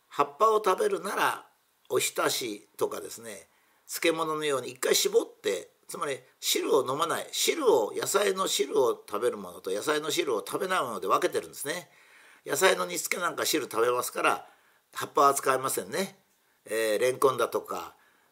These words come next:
えー、それからじゃがいもだとかですね、人参とか、椎茸とか、そういうもので作りますよ、基本は。ところが、葉っぱもたまには食べなきゃいけないので、そうするとおひたしとか、それから、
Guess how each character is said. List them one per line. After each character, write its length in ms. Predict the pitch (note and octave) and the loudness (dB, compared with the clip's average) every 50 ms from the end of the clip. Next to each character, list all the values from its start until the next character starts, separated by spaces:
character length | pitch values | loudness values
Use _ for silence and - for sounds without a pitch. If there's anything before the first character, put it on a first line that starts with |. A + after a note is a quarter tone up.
| _ _ G2 | _ _ -12
え 240 | F#2+ F#2+ G2 G2 | -8 -6 -6 -4
ー、 20 | F#2 | -4
そ 140 | - - A2 | 0 0 0
れ 60 | G#2 | 0
か 120 | - G#2 | 0 -4
ら 140 | G2 G2 F#2+ | -6 -6 -6
じ 100 | G2 A2+ | -4 -4
ゃ 60 | A2 | -2
が 120 | A2 B2 A#2+ | 0 2 0
い 40 | A#2+ | 0
も 140 | A#2+ B2+ B2 | 0 0 0
だ 140 | A#2+ - - | 0 0 0
と 100 | A2+ E2+ | -2 -4
か 100 | F2 F2 | -4 -10
で 60 | E2 | -12
す 140 | - B2 C3+ | -12 -8 -4
ね、 360 | D3 C#3 A#2+ G2+ F2 E2+ - _ _ _ _ _ _ _ - | -4 -2 -2 -4 -6 -8 -14 _ _ _ _ _ _ _ -12
人 240 | A2 B2+ C3 C3+ | -10 -8 -8 -4
参 220 | B2+ B2+ C3+ C3 - | -4 -4 -4 -2 -2
と 100 | C3 B2 | -4 -2
か、 340 | - A2 F#2 E2 D#2 D2+ - - - - - | 0 -2 -2 -2 -6 -10 -14 -20 -20 -16 -10
椎 240 | - - C#3+ C#3 | -4 -4 -2 0
茸 220 | C#3+ C3+ G2+ A2 G#2+ | 0 -2 -2 -2 -4
と 100 | G2+ - | -6 -8
か、 100 | G#2 F#2+ | -6 2
そ 120 | - F#3+ | 4 4
う 20 | G#3 | 4
い 40 | |
う 40 | G#3 | 4
も 100 | G3 G3 F#3 | 2 -2 -4
の 80 | E3 - | -2 -2
で 260 | A2 F2+ F2+ - - _ | -2 -2 -2 -6 -12 _
作 200 | - - - C3 | -12 -6 -4 -4
り 80 | A#2 A#2 | -2 -2
ま 120 | A2+ G#2 | -2 -4
す 100 | - - | -4 -6
よ、 60 | D#2+ - | -8 -4
基 120 | - A#2 | -4 -4
本 260 | G2+ G#2+ G#2 G2 F#2 | -4 -4 -8 -10 -12
は。 200 | F2 - - - _ _ _ _ - - - - - _ - - | -12 -12 -14 -16 _ _ _ _ -20 -20 -20 -20 -20 _ -18 -4
と 60 | D3 | 2
こ 100 | G#3 G#3+ | 4 6
ろ 60 | A3+ | 8
が、 100 | C4 A#3+ | 6 6
葉 80 | - - | 4 2
っ 100 | - - | 0 4
ぱ 120 | G3+ G#3 | 4 4
も 120 | G3+ G3+ - | 4 4 2
た 120 | F#3 F3+ | 0 0
ま 120 | F#3 G3 | 0 -4
に 100 | G3+ G#3 | -6 -4
は 100 | - - B2 | -4 0 0
食 120 | C3 C3 | 0 0
べ 60 | D3+ | 0
な 80 | D3+ C3+ | -4 -4
き 40 | A2 | -4
ゃ 40 | G#2 | -6
い 40 | |
け 80 | G#2+ A2+ | -6 -6
な 120 | A2 G#2+ | -6 -8
い 80 | G2 F2+ | -8 -8
の 60 | F#2+ | -8
で、 80 | G#2+ G#2+ | -8 -6
そ 120 | - - F#3+ | -4 -2 -2
う 40 | |
す 60 | - - | 0 2
る 40 | |
と 80 | E3 C#3 | 2 2
お 60 | C3 | 2
ひ 120 | C3 - - | 2 -2 -4
た 120 | E3 C#3+ | -4 -4
し 120 | B2+ - - | -4 -4 -4
と 120 | - A2 | -6 -4
か、 360 | - C3+ C3+ B2+ G2 - - - - _ _ _ _ _ _ _ | 0 2 2 2 2 0 -6 -14 -20 _ _ _ _ _ _ _
そ 80 | - - | -10 -6
れ 60 | - | -4
か 120 | C3+ B2+ | -2 -2
ら、 280 | A#2+ A2+ G#2+ G2+ - | -2 -2 -4 -6 -8